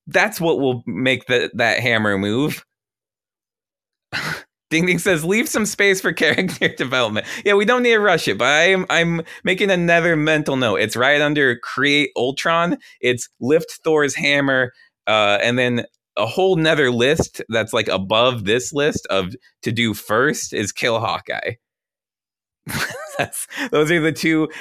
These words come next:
And Jarvis is worried. Jarvis is flying around in the, he's, he's, he's the A I program running the su-, suit, and he's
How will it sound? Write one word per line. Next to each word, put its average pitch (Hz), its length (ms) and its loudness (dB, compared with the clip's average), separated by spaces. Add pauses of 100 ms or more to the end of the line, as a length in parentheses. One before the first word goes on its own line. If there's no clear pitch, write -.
(100)
And 147 160 0
Jarvis 156 540 2
is 110 140 -2
worried. 90 720 -2
Jarvis 135 460 2
is 185 260 -4 (140)
flying 135 400 0
around 127 340 2
in 123 120 0
the, 113 160 -2
he's, 117 400 -2
he's, 117 360 -6 (360)
he's 117 180 -4
the 117 160 0
A 131 300 4
I - 40 4
program 123 540 0
running 120 240 2
the 104 120 0
su-, - 280 -4
suit, 131 340 -2
and 92 100 -4
he's 104 300 -4